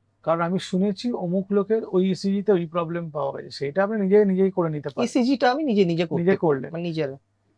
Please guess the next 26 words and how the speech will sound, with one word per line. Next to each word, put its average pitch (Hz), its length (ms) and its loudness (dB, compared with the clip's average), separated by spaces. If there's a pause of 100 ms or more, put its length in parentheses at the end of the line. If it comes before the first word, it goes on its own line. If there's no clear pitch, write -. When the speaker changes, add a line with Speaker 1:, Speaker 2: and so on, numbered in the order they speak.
Speaker 1:
সে 185 180 2 (120)
কোথাও 208 300 4
ল্যাবরেটরিতে 180 520 4
গেলে 180 160 2
ওরা 180 140 2
করে 143 220 -2
Speaker 2:
হুম, 131 60 -4
Speaker 1:
দেবে। - 160 -12
Speaker 2:
হুম। 127 80 -18 (160)
Speaker 1:
সেখানে 175 380 -2
যদি 214 140 -2
কিছু 220 180 -4
অ্যাবনরমালিটি 202 680 2
আসে, 190 200 0
ডাক্তারবাবুর 196 420 -2
কাছে 196 200 -4
আসুন, 185 240 -6
Speaker 2:
হুম, 190 100 -8
হুম। 170 200 -6
Speaker 1:
ডাক্তারবাবু 175 360 -4
তখন 175 240 -4
বলে 160 140 -4
Speaker 2:
হুম, 160 40 -2
Speaker 1:
দেবেন 175 180 -2
Speaker 2:
হুম। 165 60 0
Speaker 1:
আপনার 160 220 -6